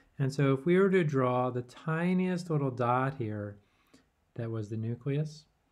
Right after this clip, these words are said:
we will, still wouldn't be able to see it. It'd just be so tiny. So I'm actually gonna draw a dot in the center, and, but that is probably one thousand times bigger than it should be if this is the radius of an atom.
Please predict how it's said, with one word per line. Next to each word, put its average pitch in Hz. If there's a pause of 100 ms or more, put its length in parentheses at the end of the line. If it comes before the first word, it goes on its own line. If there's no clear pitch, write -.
(240)
we 139
will, 135
still 185
wouldn't 127
be 117
able 110
to 104
see 120
it. -
It'd 110
just -
be 113
so 147
tiny. 110
So 123
I'm 127
actually 151
gonna 117
draw 117
a -
dot 117
in 127
the 127
center, 107 (1040)
and, 120
but 123
that 131
is 127
probably 117 (520)
one 123
thousand 117
times 113
bigger 123
than 107
it 117
should 196
be 113 (640)
if 143 (260)
this 123
is 113
the 113
radius 110
of 101
an 101
atom. 98